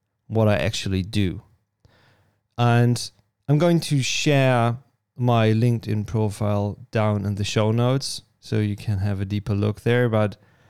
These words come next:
um, I need to explain a bit further what my job is right now. So two and a half years ago, um, my wife and I decided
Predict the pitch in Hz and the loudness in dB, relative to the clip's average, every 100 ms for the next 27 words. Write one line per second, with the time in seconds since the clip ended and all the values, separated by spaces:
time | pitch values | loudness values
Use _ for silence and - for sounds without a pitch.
0 | _ _ _ _ _ _ - 131 139 139 | _ _ _ _ _ _ -2 2 4 4
1 | 139 _ _ _ _ _ _ _ _ 120 | 0 _ _ _ _ _ _ _ _ 2
2 | 131 139 135 123 - _ _ - 120 - | 4 4 2 0 -2 _ _ -10 -8 -6
3 | - 120 117 110 104 92 98 101 104 110 | 0 2 4 4 0 -2 -2 -2 -2 0
4 | 107 98 92 87 92 _ _ _ _ _ | 2 2 0 -2 -6 _ _ _ _ _
5 | _ _ 110 101 101 104 101 98 104 101 | _ _ -20 -6 -2 0 2 2 2 0
6 | 95 80 - 76 64 - 62 60 - _ | 0 -4 -6 -6 -6 -8 -10 -12 -14 _
7 | _ _ _ _ - 143 139 139 - _ | _ _ _ _ -4 2 4 2 0 _
8 | - 208 180 143 127 113 123 113 98 95 | 0 2 4 4 2 2 4 4 2 0
9 | 95 95 104 117 123 - _ _ _ 110 | 0 2 2 2 -2 -8 _ _ _ 0
10 | 110 110 104 110 110 117 120 117 110 110 | 2 2 2 2 2 4 2 2 0 2
11 | 110 101 - 117 113 101 98 101 107 | 0 0 -2 0 2 2 2 2 -2